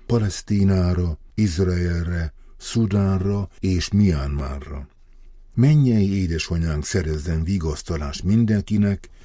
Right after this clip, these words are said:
valamint derűs és egyetértéssel teli jövőt nekik.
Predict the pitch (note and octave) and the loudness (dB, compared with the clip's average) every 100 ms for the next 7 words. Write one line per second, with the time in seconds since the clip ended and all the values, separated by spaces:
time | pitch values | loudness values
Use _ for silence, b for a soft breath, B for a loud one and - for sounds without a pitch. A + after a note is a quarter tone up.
0 | b F#2 G#2 F#2 E2+ D#2 D#2+ G2 G2+ G#2+ | b 0 2 2 2 0 0 0 2 0
1 | G#2 - - G2 F#2 - B2 E2 D2 - | -2 -8 -8 -4 -4 0 0 0 -4 -4
2 | E2 D2+ E2 D#2+ - E2+ E2 - F2+ E2+ | -6 -4 -4 -4 -2 -2 -2 -2 0 0
3 | E2 F#2+ F2 E2+ D2 D2+ - D2 C#2 - | 0 0 -2 -4 -4 -8 -8 -12 -16 -20